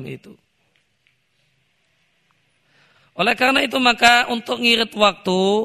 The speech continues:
untuk agar waktu efisien untuk menuntut ilmu, dia tidaklah makan dalam sehari semalam kecuali sekali saja. Ya. Dan itu pun beliau pilih setelah selesai sholat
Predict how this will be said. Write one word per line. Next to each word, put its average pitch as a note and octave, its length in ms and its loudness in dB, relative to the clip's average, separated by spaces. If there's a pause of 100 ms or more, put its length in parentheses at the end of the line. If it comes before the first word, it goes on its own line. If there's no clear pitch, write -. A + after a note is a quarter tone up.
(1080)
untuk - 160 -10
agar G#3 240 -2
waktu G#3 320 -4
efisien G3+ 400 -4
untuk G3+ 160 -6
menuntut F#3+ 320 -6
ilmu, G#3 240 -6
dia F#3+ 160 -4
tidaklah F3+ 320 -4
makan F3+ 320 -4
dalam E3+ 240 -4
sehari E3 240 -4
semalam E3+ 400 -4
kecuali D#3+ 400 -2
sekali D3 400 -2
saja. B2 480 -4
Ya. F3 640 -12 (1900)
Dan F#3+ 160 -10
itu G3+ 240 -4
pun A3 400 0
beliau F#3+ 160 0
pilih G3 320 0
setelah F3+ 480 0
selesai E3+ 480 -6
sholat C#3+ 320 -4